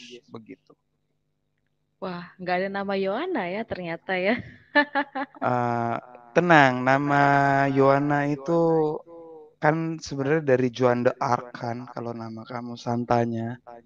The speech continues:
Speaker 2: Oh.
Speaker 1: Itu nanti bisa kita angkat di lain kesempatan. Jangan berkecil hati.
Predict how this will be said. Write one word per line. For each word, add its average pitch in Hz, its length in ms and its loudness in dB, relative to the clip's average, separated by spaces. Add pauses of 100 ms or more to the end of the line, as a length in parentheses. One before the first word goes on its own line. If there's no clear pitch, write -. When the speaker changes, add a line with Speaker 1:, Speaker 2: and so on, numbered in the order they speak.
(480)
Speaker 2:
Oh. 202 200 -4
Speaker 1:
Itu 156 200 0
nanti 135 240 4
bisa 135 280 4
kita 135 280 2
angkat 127 320 2
di 123 120 -2
lain 120 280 4
kesempatan. 117 720 -6
Jangan 147 320 2
berkecil 151 400 2
hati. 113 560 -4